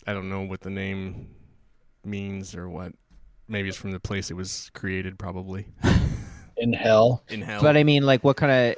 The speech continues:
Speaker 3: is there a brewery that you're drinking them from, or, uh
Speaker 1: Oh, all over the place. I mean, like, in that, in that,
Speaker 2: Hmm.
Speaker 1: in that, uh,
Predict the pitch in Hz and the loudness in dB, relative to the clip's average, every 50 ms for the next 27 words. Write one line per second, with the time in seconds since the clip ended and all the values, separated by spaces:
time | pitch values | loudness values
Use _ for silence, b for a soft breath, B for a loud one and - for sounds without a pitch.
0 | - - 127 120 131 127 127 120 107 - 123 131 143 143 147 147 143 143 139 135 | -4 -6 -4 0 2 2 2 2 2 0 2 2 2 2 2 0 0 0 -2 -2
1 | 135 131 131 101 - 117 113 110 101 107 117 117 113 113 107 101 - - 117 120 | -2 -4 -4 -4 -2 -2 -2 -2 -2 -4 -4 -2 -2 -2 -4 -6 -8 -8 -8 -6
2 | 131 - 156 151 147 156 160 170 180 185 - _ _ _ _ _ _ _ - 160 | -6 -8 -8 -8 -6 -6 -6 -6 -8 -8 -10 _ _ _ _ _ _ _ -6 -4
3 | 160 156 - 113 113 110 104 101 98 87 - 98 101 101 95 92 87 85 117 127 | -4 -4 -2 -2 0 0 0 0 -2 -2 -2 -2 -2 -2 -2 -2 -2 -2 -2 -2
4 | - - 110 147 135 123 165 135 98 90 - 104 98 92 - 110 110 107 104 104 | -2 -2 -2 -2 0 0 0 -2 -4 -6 -6 -6 -6 -6 -6 -4 -4 -2 -2 -2
5 | 101 101 101 - 98 127 127 123 131 135 135 143 151 156 151 - 135 131 131 135 | -4 -6 -8 -6 -2 -2 -2 0 0 0 2 2 2 0 0 0 -2 -2 0 0
6 | 131 127 127 - - _ _ 117 117 104 98 104 120 120 120 120 120 117 - - | 0 -2 -2 -4 -8 _ _ -12 -10 -10 -6 -6 -4 -4 -2 -2 -4 -4 -4 -6
7 | 101 107 104 104 101 101 98 98 95 | -6 -4 -4 -2 -2 -4 -4 -4 -6